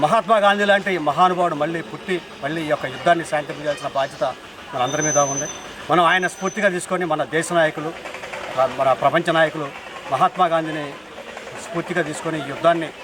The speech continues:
చల్లార్చాల్సిన పరిస్థితి ఉంది. అట్లాగే మహాత్మా గాంధీ అడుగుజాడల్లో మరి నెల్సన్ మండేలా లాంటి మహానుభావులు,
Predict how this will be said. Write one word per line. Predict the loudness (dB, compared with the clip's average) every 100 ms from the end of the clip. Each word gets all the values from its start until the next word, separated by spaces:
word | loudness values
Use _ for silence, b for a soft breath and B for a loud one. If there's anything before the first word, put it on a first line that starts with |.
| -16 -6 0
చల్లార్చాల్సిన | 4 4 2 -2 -2 -6
పరిస్థితి | -6 -6 -4
ఉంది. | -4 -8 -14 -18 -18 -10 -2
అట్లాగే | 2 4 4
మహాత్మా | 4 4 4 4
గాంధీ | 4 2 4
అడుగుజాడల్లో | 4 4 4 4 6 6
మరి | 6 2 0
నెల్సన్ | -2 0 0
మండేలా | 0 4 6
లాంటి | 6 6 4
మహానుభావులు, | 0 0 0 2 2 2 0